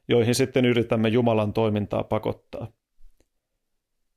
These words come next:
Tällainen omien odotusten väkinäinen noudattaminen tekee meidät joskus sokeiksi kaikille niille keinoille, joilla Jumala yrittää meitä kutsua luokseen.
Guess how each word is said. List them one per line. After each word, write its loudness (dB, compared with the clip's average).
Tällainen 2
omien 4
odotusten 2
väkinäinen 2
noudattaminen 0
tekee 0
meidät 0
joskus -2
sokeiksi 0
kaikille 0
niille 2
keinoille, 0
joilla 4
Jumala 2
yrittää 0
meitä 0
kutsua -4
luokseen. -2